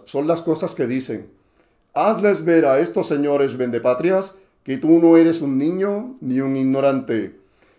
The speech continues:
Sácalos del poder en estas elecciones y dales una lección. Si ellos quieren vivir en los estados, hay cincuenta de ellos. Que escojan uno, se monten en un avión y se larguen de una buena vez. No vendas tu patria,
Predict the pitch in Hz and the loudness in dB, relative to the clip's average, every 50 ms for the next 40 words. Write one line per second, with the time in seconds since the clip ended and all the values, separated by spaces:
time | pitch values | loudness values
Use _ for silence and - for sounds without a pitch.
0 | _ _ - - 117 127 151 165 180 185 185 185 160 170 165 165 160 - 147 147 | _ _ -10 -4 0 2 2 4 4 4 2 2 2 -2 -2 -4 -2 0 0 2
1 | 151 160 160 156 156 156 156 - 170 - 165 139 131 120 - 151 156 170 170 170 | 2 2 2 2 0 -2 -4 -4 -6 -4 -4 -4 -4 -4 -4 -6 -4 -4 -4 -4
2 | 160 135 139 143 139 143 160 151 147 143 135 131 - - 147 147 147 131 113 98 | -4 -2 -2 -2 -2 -2 -2 0 0 0 -2 -2 -6 -2 0 0 0 0 -2 -6
3 | - - _ _ _ _ _ _ _ _ _ _ _ _ - - 123 127 135 165 | -8 -12 _ _ _ _ _ _ _ _ _ _ _ _ -16 -10 -6 -2 0 0
4 | 208 196 220 220 220 220 190 196 190 185 190 185 185 170 139 127 113 113 110 113 | 2 2 2 2 2 2 4 4 4 4 2 0 -2 -2 -4 -4 -4 -2 -4 -4
5 | 113 113 127 110 - 151 160 180 196 202 185 - - - _ _ _ _ - 117 | -4 -6 -8 -4 0 2 2 2 2 -2 -6 -10 -16 -20 _ _ _ _ -10 -8
6 | 120 123 117 110 - 151 139 127 107 113 120 120 123 123 127 139 127 123 117 117 | -8 -8 -8 -8 -6 -6 -6 -6 -8 -6 -6 -6 -4 -4 -2 -2 -2 0 0 0
7 | 123 127 120 113 101 85 - - - _ _ _ _ _ _ _ _ _ _ - | 0 -2 -2 -4 -6 -8 -8 -14 -20 _ _ _ _ _ _ _ _ _ _ -6
8 | 117 117 113 110 110 160 160 160 185 180 180 165 147 139 143 139 139 139 139 - | -4 -4 -4 -2 0 2 2 4 4 4 4 4 4 4 2 0 -2 -4 -8 -12
9 | _ _ _ _ - 117 107 117 139 185 202 196 202 190 180 175 180 185 190 185 | _ _ _ _ -10 -8 -4 -2 -2 -2 0 0 0 2 2 2 2 2 2 2
10 | 165 160 156 147 143 139 135 135 131 131 - _ _ _ - - 135 131 - 147 | 2 4 2 2 2 2 0 -4 -6 -8 -12 _ _ _ -10 -10 -6 -4 -2 0
11 | 139 143 156 151 139 120 113 113 101 107 104 107 107 110 113 117 113 120 117 113 | 2 4 4 2 2 -2 -6 -8 -10 -10 -10 -10 -8 -6 -4 -4 -4 -4 -4 -4
12 | 107 104 95 - - - - _ _ _ _ _ _ _ _ _ _ _ _ _ | -6 -6 -8 -12 -16 -20 -20 _ _ _ _ _ _ _ _ _ _ _ _ _
13 | _ - 110 110 117 131 143 156 160 160 156 - 185 120 - 143 143 147 147 156 | _ -8 -6 -4 -2 -2 0 2 2 2 0 0 -6 0 2 2 2 2 0 -4
14 | 117 101 95 92 | -8 -10 -12 -14